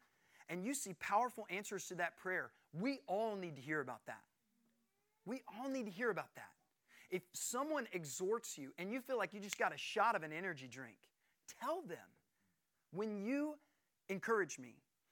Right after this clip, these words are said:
it ministers to me in ways I can't explain. It is supernatural. We need the giftings of all of the Church of Jesus. But for this process of us recognizing men for these offices, please don't hesitate.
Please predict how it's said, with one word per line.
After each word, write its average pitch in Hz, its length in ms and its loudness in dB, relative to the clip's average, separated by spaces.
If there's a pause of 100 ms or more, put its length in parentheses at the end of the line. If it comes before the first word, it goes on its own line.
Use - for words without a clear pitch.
(180)
it 233 180 0
ministers 220 520 -4
to 170 100 -8
me 143 300 -8 (340)
in 185 140 -2
ways 214 280 4 (100)
I 185 100 0
can't 233 300 -4
explain. 160 500 -4 (640)
It 220 140 4
is 240 140 -2
supernatural. 180 880 -4 (160)
We 247 160 2
need 302 180 -2
the 180 80 -2
giftings 202 540 -2
of 165 120 -6 (200)
all 202 320 4
of 143 100 -2
the 135 80 -6
Church 131 300 -4
of 113 80 -16
Jesus. 120 560 -10 (580)
But 226 300 6 (280)
for 247 220 4
this 277 220 0
process 208 720 -2
of 170 100 0
us 180 180 0
recognizing 185 880 -2
men 185 320 -2
for 185 160 2
these 190 180 -2
offices, 165 640 0 (260)
please 190 720 -2 (300)
don't 208 220 4
hesitate. 190 520 0